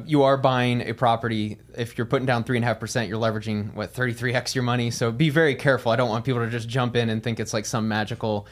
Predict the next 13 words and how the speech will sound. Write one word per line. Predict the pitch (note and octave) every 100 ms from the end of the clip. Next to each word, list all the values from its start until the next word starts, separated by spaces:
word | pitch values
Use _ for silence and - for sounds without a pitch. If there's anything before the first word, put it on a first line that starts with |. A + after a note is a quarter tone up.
| -
system | - C#3 - B2
with | A2+ A2
no | A#2 A2
setbacks. | - A#2+ A#2+ G#2+ G#2 -
I |
mean, | A2+ A2
uh, | C3+ -
the, | C#3+ C#3+ C#3+ -
the, | C#3
the | C3+ C#3+
goal | C#3+ F3 D#3+
would | C#3+
be | C3+ C3 A#2+